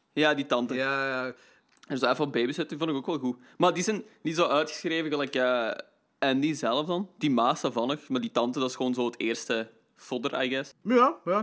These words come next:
Speaker 2: klopt. Ik vond, eh, die, bij die tante, ik vond dat zo dat die, die dread bij die tante juist voor ze vermoord wordt. We hebben zo Chucky zelf niet zien bewegen tot nu toe. Dus dat was altijd
Speaker 1: Ja.
Speaker 2: zo Andy die zei van, "Ja, Chucky leeft, Chucky leeft," dit en dat. En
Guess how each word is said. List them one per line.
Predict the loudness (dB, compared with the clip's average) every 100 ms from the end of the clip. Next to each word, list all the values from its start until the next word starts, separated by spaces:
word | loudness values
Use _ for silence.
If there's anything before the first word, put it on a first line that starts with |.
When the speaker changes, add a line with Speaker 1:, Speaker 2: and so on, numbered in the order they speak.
| -2
Speaker 2:
klopt. | -6 -6 _ -20 -20 -20 _
Ik | -12
vond, | -2 0 0
eh, | 0 2 4 4 0 -4 _ _ _ _
die, | -14 -6 -4 -2 -4 -8 -10
bij | -2 -2
die | -2
tante, | -2 0 0 -2 -4 -4
ik | -6
vond | -6
dat | -4
zo | 0 2 2
dat | -2
die, | -6 -6 -8 -12
die | -14 -14
dread | -10 -4 -4
bij | -2
die | -6 -4
tante | -6 -6 -4
juist | -2 -2
voor | -4 -8
ze | -8
vermoord | -4 0 2 0 0
wordt. | -2 -2 -14 _ -20 _ -8
We | -6
hebben | -2 0 0 0
zo | -4 -6
Chucky | -4 -4 0 0
zelf | 0 0 -2 0
niet | 0
zien | 0
bewegen | 0 0 0 0 -2
tot | -2
nu | -2
toe. | 0 -2 -2 _ _ -10
Dus | -8 -4
dat | -2 -2
was |
altijd | -2 2 2
Speaker 1:
Ja. |
Speaker 2:
zo | 0 -2
Andy | 0 0 0 -4
die | -4
zei | -4 -2 0
van, | -2 -4
"Ja, | -4
Chucky | -8 -12 -10
leeft, | -8 -10
Chucky | -14 -12
leeft," | -10 -10
dit | -10
en | -8
dat. | -4
En | -2 -2